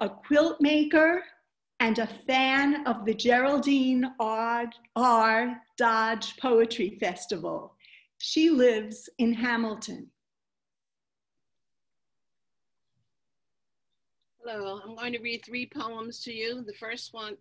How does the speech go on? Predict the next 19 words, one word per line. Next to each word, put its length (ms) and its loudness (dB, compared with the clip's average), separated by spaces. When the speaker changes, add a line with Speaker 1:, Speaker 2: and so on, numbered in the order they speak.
Speaker 2:
they 120 -8
all 380 -8
come 240 -14
from 140 -14
prompts 380 -14
from 180 -20
Anna's 460 -14
class. 520 -12
And 80 -12
the 60 -8
first 340 -16
one 140 -14
is 100 -16
called 360 -14
Gun. 300 -10
I 140 -8
fancy 640 -10
getting 360 -8
one 360 -14